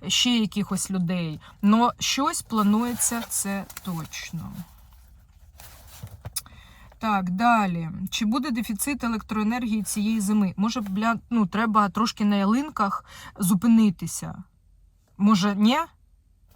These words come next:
Дефіцит електроенергії цієї зими. Чи дійсно погодні умови на сьогодні значно сповільнюють можливості активного просування з обох сторін? Ну,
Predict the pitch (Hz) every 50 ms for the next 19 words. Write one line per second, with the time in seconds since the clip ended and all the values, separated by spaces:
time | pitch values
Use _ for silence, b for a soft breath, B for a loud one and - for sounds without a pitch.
0 | _ _ _ _ _ _ _ - _ _ _ _ _ - - - 156 170 - -
1 | 165 - - 170 160 - 165 160 160 - - 180 170 170 160 156 156 156 151 156
2 | 156 156 - - 165 160 156 151 156 156 156 151 156 165 - B B B B B
3 | B B B B B B - - 226 190 208 311 370 - 302 269 220 - 233 240
4 | 294 277 226 240 220 220 226 262 311 320 262 277 254 226 214 - - 220 214 240
5 | 262 226 247 233 214 196 190 220 226 233 226 - - - 220 214 214 202 - -
6 | - - 208 196 185 220 220 233 226 214 196 - 196 196 185 170 208 226 226 214
7 | 208 - - 214 202 190 - - - 226 220 220 208 185 - 196 180 - 202 180
8 | 208 214 202 202 190 165 - 185 180 202 185 - - - 185 185 180 175 B B
9 | B B B B B B - 311